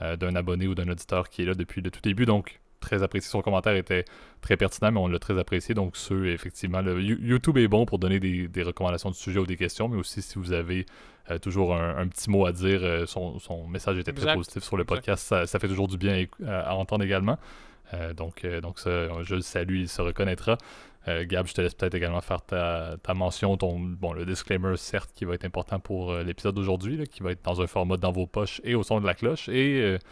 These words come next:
Speaker 1: tu fais un disclaimer deux point zéro depuis le début de la saison quatre avec toujours des petites mentions, là, sur, euh, sur ton appréciation de l'état du podcast, là. Donc, je te laisse, euh, je te
Speaker 2: Oui,
Speaker 1: laisse la
Speaker 2: oui.
Speaker 1: scène pour les prochaines minutes.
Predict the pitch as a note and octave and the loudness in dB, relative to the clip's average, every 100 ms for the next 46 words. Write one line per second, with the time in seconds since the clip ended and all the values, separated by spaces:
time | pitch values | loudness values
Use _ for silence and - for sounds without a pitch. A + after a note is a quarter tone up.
0 | - - - - - A2 G2+ G#2 A2+ A#2 | -20 -20 -20 -16 0 2 4 4 4 6
1 | C3+ A#2+ A#2 A2+ G#2 G#2 C3 G2 - A2 | 6 6 6 4 6 4 4 -2 -2 0
2 | F#2+ F#2 F#2 G#2+ F2+ G2+ F#2 F2 - G#2+ | 2 0 -2 0 0 0 0 0 0 0
3 | F2 F2 - F#2+ - G2+ F#2+ - - F#2+ | 0 -2 -2 -6 -4 -2 -2 -4 -4 -2
4 | F2+ - G#2+ F#2 - F#2+ F2+ F2+ E2 - | -2 -2 -2 -2 -4 -4 -2 -2 -4 -6
5 | G2 F#2+ F#2+ A2 F#2 A2 F#2 - A2 G2 | -6 -2 0 0 2 2 2 2 0 0
6 | F2+ F2+ G2 F2 F#2 - A2 - F#2 F#2 | -2 -2 -4 -2 -4 -2 -6 -4 -4 -6
7 | - F#2+ F2 F#2+ - F#2+ F2+ C#3 F#3 G#2+ | -6 -4 -2 -4 -4 -2 0 4 6 8
8 | - E3 A2 A2 G2+ F#2+ G2 G#2 F#2+ F2 | 6 4 4 2 2 0 0 -2 -2 -4